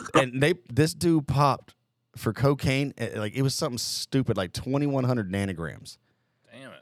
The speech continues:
Speaker 2: And they're like, "Bro, like,
Speaker 1: Right.
Speaker 2: you ripped a line before you walked on base kinda shit. Like, the fuck is going on?" Like, yeah, dude. Like,
Speaker 1: <laughs>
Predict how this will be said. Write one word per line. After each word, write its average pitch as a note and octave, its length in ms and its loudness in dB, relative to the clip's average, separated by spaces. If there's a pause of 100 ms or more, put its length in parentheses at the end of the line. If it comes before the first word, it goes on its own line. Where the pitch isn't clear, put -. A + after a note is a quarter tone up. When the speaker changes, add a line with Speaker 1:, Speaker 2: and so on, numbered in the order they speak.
Speaker 2:
And C3+ 120 4
they're C#3 120 6
like, B2+ 160 6
"Bro, D3 200 10
like, C3 200 8
Speaker 1:
Right. G#2+ 120 8
Speaker 2:
you C#3 260 4
ripped D#3 400 6
a D3+ 60 8
line C3 480 6
before B2+ 320 6
you C3 140 6
walked A#2+ 440 6
on B2 260 4
base G#2+ 420 4
kinda G2 260 0
shit. F#2+ 380 -2
Like, F2 260 -6
the C#3+ 180 4
fuck - 520 -2
is A2+ 140 -2
going C3+ 300 8
on?" - 60 -6
Like, G#2 220 -4
yeah, G2 200 -2
dude. E2+ 400 -8
Like, F#2+ 260 -8 (380)
Speaker 1:
<laughs> - 140 6